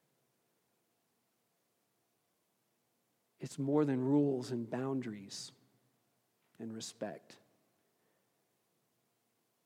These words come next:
It's about healing. And this is what God wants to do in our life. It produces a harvest of good deeds. It is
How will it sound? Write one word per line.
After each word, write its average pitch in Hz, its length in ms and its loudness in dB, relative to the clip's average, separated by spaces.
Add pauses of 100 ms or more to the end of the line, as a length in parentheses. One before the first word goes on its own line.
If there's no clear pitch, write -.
(100)
It's 139 140 -2
about 123 280 0 (220)
healing. - 640 -2 (4000)
And 123 100 -4
this 120 160 -2
is 127 100 -2
what 123 140 -2
God 104 220 -6
wants 110 240 -6
to - 120 -8
do 107 280 -4
in 107 60 -10
our 101 120 -12
life. 104 320 -8 (1120)
It - 80 -18
produces 143 400 6
a 131 60 2
harvest 143 400 6
of - 60 -14
good 147 200 2
deeds. 147 420 10
It 139 140 2
is 127 220 4